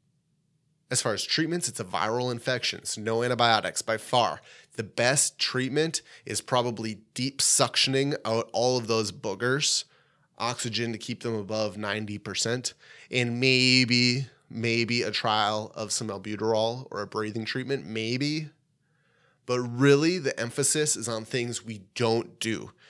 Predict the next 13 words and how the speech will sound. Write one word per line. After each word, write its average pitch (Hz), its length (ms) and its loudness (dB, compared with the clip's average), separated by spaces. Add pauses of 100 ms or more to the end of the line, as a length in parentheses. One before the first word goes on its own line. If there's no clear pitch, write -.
(240)
With 113 200 -4
bronchiolitis, 135 1200 4 (600)
no 113 260 -4
chest 131 480 4
x-rays, 87 640 -4
no 107 200 -6
steroids, 120 1080 2
no 117 320 0
continuous 120 680 -2
pulse - 440 0
ox, - 480 -4 (160)
no 117 220 0
antibiotics, 120 960 6